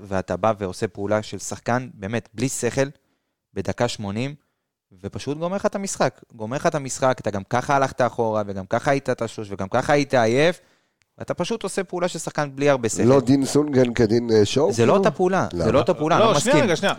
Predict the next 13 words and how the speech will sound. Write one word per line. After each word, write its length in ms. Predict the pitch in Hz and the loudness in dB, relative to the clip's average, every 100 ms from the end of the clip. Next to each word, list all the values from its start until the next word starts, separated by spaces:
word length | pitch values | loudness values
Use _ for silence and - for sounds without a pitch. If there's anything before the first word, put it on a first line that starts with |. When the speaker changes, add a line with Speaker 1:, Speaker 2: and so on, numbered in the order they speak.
| - | -6
Speaker 3:
כשסונגרן 480 | 120 113 226 349 | -10 -6 -4 -2
עשה 300 | 202 - 160 | -2 0 -2
את 80 | 139 | -2
זה, 200 | 127 135 185 _ _ | -4 -6 -6 _ _
ביקרנו 480 | 123 - 202 285 | -18 -2 -2 -2
אותו 260 | 330 320 320 | -8 -8 -8
מאוד, 480 | 254 240 160 160 165 | -6 -2 0 -2 -2
Speaker 2:
כן, 180 | - 117 | 0 0
כן. 100 | - | -2
Speaker 3:
וזה 120 | 175 | -4
אותו 180 | 208 349 | -4 -4
דבר. 200 | 427 392 285 - 104 | -6 -6 -10 -10 -2
Speaker 1:
אבל 220 | 107 | -2